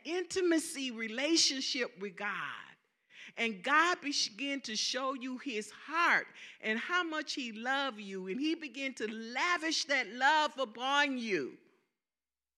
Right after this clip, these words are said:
you won't have needs for a lot of those other prayers. <laughs> Because now you just trusting in God.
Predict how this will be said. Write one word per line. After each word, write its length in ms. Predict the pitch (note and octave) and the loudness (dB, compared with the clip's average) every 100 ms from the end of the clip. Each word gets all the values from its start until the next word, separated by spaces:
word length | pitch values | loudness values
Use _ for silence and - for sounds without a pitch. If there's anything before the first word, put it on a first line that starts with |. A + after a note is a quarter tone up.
| _ _ _ _ _ _ - | _ _ _ _ _ _ -14
you 160 | E3 | -10
won't 260 | F#3+ A3 A3+ | -6 -4 -4
have 340 | A#3 B3 F#4 E4 | -6 -6 -8 -8
needs 500 | G3 G3+ B3 B3+ - | -6 -4 -6 -8 -10
for 180 | G3+ | -8
a 60 | E3+ | -6
lot 260 | F3+ F3+ F#3 | -4 -6 -6
of 100 | F#3 | -6
those 280 | F#3 F#3 - | -8 -8 -12
other 220 | G3 G#3+ | -12 -12
prayers. 720 | - A#3+ G#4+ E3 G3+ D3+ - - | -6 -6 -6 -8 -8 -10 -10 -4
<laughs> 60 | A#3+ - - - _ - - _ _ _ - - _ _ _ _ _ _ _ _ - - | -4 -4 -16 -18 _ -20 -20 _ _ _ -20 -20 _ _ _ _ _ _ _ _ -20 -6
Because 360 | G3+ A3 B3 A3+ | 0 4 4 4
now 220 | A#3+ F#4 | 2 2
you 220 | C#4 D4 | 4 0
just 340 | E4+ A3+ A3 - | 2 0 0 0
trusting 540 | D4 C#4 - D#4 C#4+ | 0 0 -2 -6 -4
in 180 | D4 C#4 | -4 -6
God. 460 | D4 D#4 F#4 D3+ | -4 -2 -4 -6